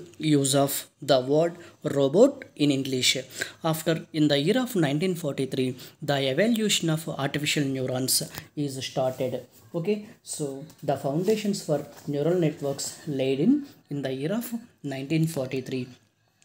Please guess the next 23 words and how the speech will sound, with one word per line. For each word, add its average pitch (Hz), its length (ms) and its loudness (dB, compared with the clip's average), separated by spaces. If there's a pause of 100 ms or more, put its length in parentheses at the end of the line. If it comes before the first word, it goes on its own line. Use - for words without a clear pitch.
(140)
After 147 300 -2
that, 147 240 0 (240)
in 151 100 2
the 147 140 4
year 156 240 2
of 277 180 -2
nineteen 180 460 4
forty-five, 147 680 4 (460)
mm, 156 380 0 (400)
I 151 100 8 (140)
S - 460 4
A 147 340 8
A 147 40 6
C 147 380 2 (960)
Asimov, 156 680 2 (100)
a 156 120 4
Columbia 208 500 6
University 147 580 6
alumni, 135 540 2 (260)
coined 147 380 4
the 139 140 2
term 143 440 2
robotics. 131 720 2